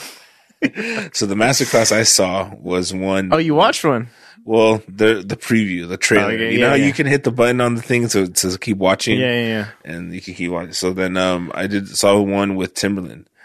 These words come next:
Speaker 2: I
Speaker 1: So
Speaker 2: saw that one,
Speaker 1: Timberland.
Speaker 2: yeah.
Speaker 1: You saw that one? Did you,
Speaker 2: I
Speaker 1: did
Speaker 2: mean,
Speaker 1: they
Speaker 2: I saw the
Speaker 1: send it?
Speaker 2: commercial. I don't know. The regular
Speaker 1: So,
Speaker 2: commercial.
Speaker 1: all right. If, maybe it was on the regular commercial too, but
Speaker 2: Mm-hmm.
Speaker 1: where he talks about, he goes, "Well, how I start a beat, how I start, like, a beat is that I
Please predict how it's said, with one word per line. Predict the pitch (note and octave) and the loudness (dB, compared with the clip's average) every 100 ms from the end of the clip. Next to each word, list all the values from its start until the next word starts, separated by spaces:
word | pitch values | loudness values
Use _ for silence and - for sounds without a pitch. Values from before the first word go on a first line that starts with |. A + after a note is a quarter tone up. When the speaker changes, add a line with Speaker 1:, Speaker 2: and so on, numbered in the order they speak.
| - - - - | -20 -20 -20 -12
Speaker 2:
I | G#2+ | -6
Speaker 1:
So | - | -4
Speaker 2:
saw | C3+ B2 | -2 -2
that | |
one, | A2 | -2
Speaker 1:
Timberland. | G#2 A2 B2+ B2 B2 G#2 | -2 0 2 2 0 -4
Speaker 2:
yeah. | F#2 | -6
Speaker 1:
You | - | -2
saw | - B2 | 2 4
that | E3 | 4
one? | C#3 G#2+ G#2 | 2 0 -2
Did | G#2+ G#2 | -2 2
you, | A2 | 2
Speaker 2:
I | |
Speaker 1:
did | C#3+ | 4
Speaker 2:
mean, | |
Speaker 1:
they | D3 | 2
Speaker 2:
I | |
saw | C3+ D#3+ | 2 2
the | |
Speaker 1:
send | B2 | 2
it? | D3+ | 0
Speaker 2:
commercial. | C3+ D3 C#3 G#2+ | 0 0 0 2
I | B2 | 2
don't | D#3+ F3 F3 F3 F3 C#3+ | 2 2 4 4 4 2
know. | B2+ B2 A2+ | 0 0 -2
The | B2+ B2 | 0 0
regular | B2 B2 A#2 | 2 0 -2
Speaker 1:
So, | |
Speaker 2:
commercial. | B2 A2 A2+ G#2+ - | -2 -6 -6 -10 -12
Speaker 1:
all | G2 | -12
right. | F#2 E2+ C2+ F#2+ - | -10 -12 -10 -8 -4
If, | A2 B2+ | -2 0
maybe | C#3+ E3 | 2 4
it | C#3+ | 2
was | C3+ | 2
on | C3 | 2
the | A#2 | 4
regular | G#2+ G2+ G#2 | 2 2 -4
commercial | A2 F#2 G#2 | -6 -6 -6
too, | - G#2 | -4 -2
but | F#2 F#2+ F2 _ - | -2 -6 -8 _ -8
Speaker 2:
Mm-hmm. | B2 A2+ | -6 -2
Speaker 1:
where | G#2 | -2
he | F#2 | -2
talks | - G#2 G2+ | -2 -2 -2
about, | F#2+ G2 | -4 -4
he | |
goes, | F2 F2 | -6 -8
"Well, | F2 | -4
how | F#2+ | 0
I | F#2+ - | 0 0
start | - G#2+ | 2 4
a | G#2 | 2
beat, | A#2 C3 - | 0 0 -2
how | - F#2 | -6 -8
I | F#2 | -6
start, | F#2+ - G2 C2+ | -4 0 0 0
like, | F2 | -8
a | G2+ | -8
beat | F#2 A#2 F2+ | -6 -4 -4
is | F#2+ | -6
that | F#2 F2+ | -8 -8
I | F2+ | -8